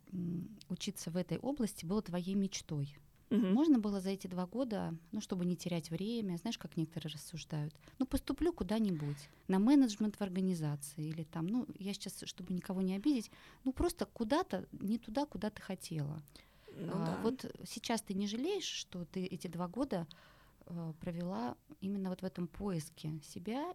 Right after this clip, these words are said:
Speaker 1: и прошла этот путь?
Speaker 2: М, наверное, всё-таки не жалею, потому что два года я не в Строгановку готовилась. Это было довольно странно. Ну, как результат, у меня есть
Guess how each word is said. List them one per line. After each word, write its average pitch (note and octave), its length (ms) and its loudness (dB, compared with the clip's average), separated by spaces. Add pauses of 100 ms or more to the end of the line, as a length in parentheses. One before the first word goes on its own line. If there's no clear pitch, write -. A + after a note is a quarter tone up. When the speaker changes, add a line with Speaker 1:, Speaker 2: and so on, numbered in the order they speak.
Speaker 1:
и A3+ 460 -8
прошла G3 320 -4
этот G3 200 -10
путь? - 340 -10 (380)
Speaker 2:
М, G3+ 200 0 (120)
наверное, G#3+ 400 6
всё-таки - 320 2
не A3 80 6
жалею, A#3 480 2 (520)
потому G3+ 340 6
что F#3 540 2 (340)
два F#3 320 4
года A3 200 8
я G#3 120 6
не G#3+ 100 6
в - 40 2
Строгановку F#3+ 480 0
готовилась. - 540 -2 (1040)
Это - 220 -2
было G#3 240 4
довольно G3 640 2
странно. C4+ 420 2
Ну, G3+ 260 4 (600)
как - 220 0
результат, F#3 520 0 (440)
у - 60 -2
меня G3 120 6
есть - 340 2